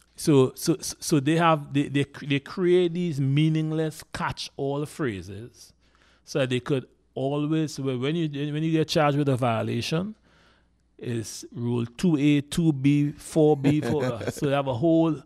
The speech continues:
Speaker 1: so you could swear that you are, you are a mass murderer or something, right? But the conduct unbecoming is a rule of that nature. It doesn't mean it, it's like, it's like a rule for,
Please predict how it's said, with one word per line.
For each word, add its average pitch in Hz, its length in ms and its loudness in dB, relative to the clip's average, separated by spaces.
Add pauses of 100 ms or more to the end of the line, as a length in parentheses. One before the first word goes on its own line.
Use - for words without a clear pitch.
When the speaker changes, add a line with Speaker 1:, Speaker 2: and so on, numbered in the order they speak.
(340)
Speaker 1:
so - 140 -8
you 147 100 0
could 143 160 0
swear 165 340 2
that 147 160 6
you 139 240 4
are, 127 320 2
you 123 260 0
are 123 40 4
a 120 40 0
mass 113 340 0
murderer 135 460 4
or 101 140 -2
something, 95 360 -12 (680)
right? 120 300 -4 (500)
But 127 160 0
the - 80 -6 (100)
conduct 143 380 -2
unbecoming 147 600 0
is 120 100 -2
a 120 120 0
rule 120 300 2
of 110 160 -2
that 107 200 -4
nature. 165 440 0
It 110 160 -2
doesn't 117 440 -2
mean 151 240 4
it, 120 340 -6
it's 131 120 0
like, 135 320 2
it's 123 140 -10
like 131 180 0
a 135 60 -8
rule 143 400 6
for, 120 440 2